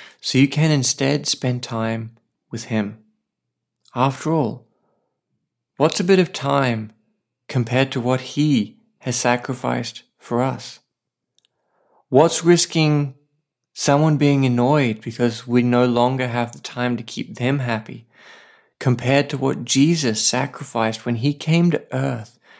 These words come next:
to pay the price for our sins. And then, when we face decisions, decisions for ministry, decisions for anything that will take up more of our time, block out a day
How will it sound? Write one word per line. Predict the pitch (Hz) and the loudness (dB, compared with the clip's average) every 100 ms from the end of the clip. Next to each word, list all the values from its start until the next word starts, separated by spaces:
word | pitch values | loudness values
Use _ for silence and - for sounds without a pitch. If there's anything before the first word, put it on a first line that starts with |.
| _ | _
to | - | -8
pay | - 123 135 | -4 2 2
the | 135 | 2
price | - 135 135 131 | -4 -4 -2 -2
for | - - - | -6 -6 -4
our | 117 113 | -2 -2
sins. | 113 - 123 110 - - _ _ _ _ _ _ _ _ _ _ _ _ _ _ _ _ _ - | -6 -4 -4 -4 -10 -18 _ _ _ _ _ _ _ _ _ _ _ _ _ _ _ _ _ -4
And | 117 | 0
then, | 123 120 110 - _ _ _ _ _ _ _ | 2 2 -2 -10 _ _ _ _ _ _ _
when | 135 147 | 2 4
we | |
face | 156 160 160 - | 4 2 0 0
decisions, | 156 - 151 127 107 104 - - _ _ _ - | -2 -2 -2 -4 -6 -6 -10 -12 _ _ _ 0
decisions | 127 151 135 151 147 | 2 4 4 2 0
for | 151 | 0
ministry, | 139 127 131 - 143 139 143 _ _ _ _ | 2 2 0 -4 -6 -8 -12 _ _ _ _
decisions | - 131 147 139 151 - | 0 2 4 4 2 0
for | - | -2
anything | 123 131 147 147 160 | 0 2 2 0 -2
that | 147 | 0
will | 123 | -2
take | 120 - 123 131 | -4 -2 -2 0
up | 143 143 _ - | -4 -4 _ -8
more | 120 123 131 | -2 2 2
of | 127 | 0
our | 120 | -8
time, | - 113 113 131 131 _ _ _ _ _ _ _ _ _ | -8 -6 -6 -6 -8 _ _ _ _ _ _ _ _ _
block | - 165 208 | 0 2 2
out | 214 | 2
a | 214 | 2
day | 214 139 175 170 117 - | 0 0 2 2 -2 -8